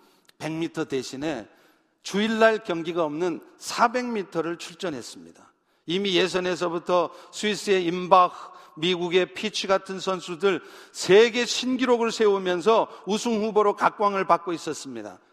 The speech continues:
더구나 이 에릭은 백 미터 단거리입니다. 아시다시피 백 미터 단거리 선수는 경기 후반에 체력이 떨어져서 이 사백 미터 넘어가는 장거리를 뛸 수가 없어요.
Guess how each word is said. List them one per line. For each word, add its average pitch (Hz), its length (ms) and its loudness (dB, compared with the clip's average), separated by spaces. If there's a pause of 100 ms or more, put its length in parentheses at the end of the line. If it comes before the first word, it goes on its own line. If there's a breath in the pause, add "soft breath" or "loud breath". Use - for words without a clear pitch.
(100)
더구나 190 500 2 (200 loud breath)
이 208 120 2
에릭은 208 500 2 (300 loud breath)
백 196 160 4
미터 226 280 2
단거리입니다. 175 920 -2 (160)
아시다시피 190 800 0 (240 loud breath)
백 196 160 2
미터 233 320 4
단거리 220 500 2
선수는 208 560 -4 (200 loud breath)
경기 226 300 2
후반에 220 440 2
체력이 262 460 0
떨어져서 214 800 2 (260 loud breath)
이 220 140 0
사백 247 380 4
미터 254 300 -2
넘어가는 220 600 2
장거리를 220 580 0
뛸 240 140 -6
수가 240 240 -2
없어요. 180 720 2